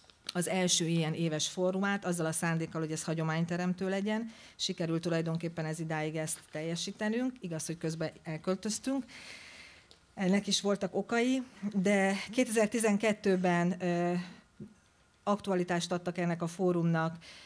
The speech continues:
ö, szintén a szakmai tevékenységek finanszírozási lehetetlenségei, a büntetőtörvénykönyv, ö, ö, várható és aggasztó átalakítása,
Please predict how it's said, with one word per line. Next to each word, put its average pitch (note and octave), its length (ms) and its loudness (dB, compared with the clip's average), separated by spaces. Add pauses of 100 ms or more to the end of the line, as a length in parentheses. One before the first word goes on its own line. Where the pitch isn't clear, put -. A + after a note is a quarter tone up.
(120)
ö, E3+ 240 0
szintén F#3 420 2
a E3 80 4
szakmai E3+ 360 0
tevékenységek E3 680 0
finanszírozási F#3+ 800 0
lehetetlenségei, E3 1040 0
a E3 80 -2
büntetőtörvénykönyv, E3 1300 0
ö, D#3 280 -2 (460)
ö, D3+ 300 0 (140)
várható E3+ 540 0
és D3 140 0
aggasztó D#3 400 -2
átalakítása, E3 1040 0